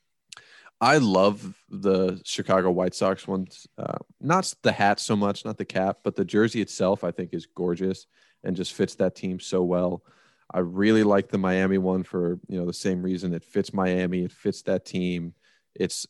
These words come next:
just a really well-designed jersey. I love the red and white pinstripes. I fucking hate the Boston one. Like, I don't mind yellow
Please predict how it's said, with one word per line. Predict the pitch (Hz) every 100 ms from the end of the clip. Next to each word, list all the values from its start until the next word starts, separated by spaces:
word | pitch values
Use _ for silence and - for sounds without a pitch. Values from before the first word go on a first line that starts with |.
| -
just | 92 -
a |
really | 87 95 101
well-designed | 92 90 92 90 85 90 87
jersey. | 85 90 90 87
I |
love | 87 92 92 87
the | 90
red | 101 90
and | 90
white | 87 -
pinstripes. | 92 92 104 101 - - _ _ _ _
I | -
fucking | - 240 98
hate | 92 92
the | -
Boston | 82 78 - - -
one. | - - _ _ - - - -
Like, | 92
I | 101
don't | 156 180
mind | 104 98 92 101 90
yellow | 87 92 92 95 95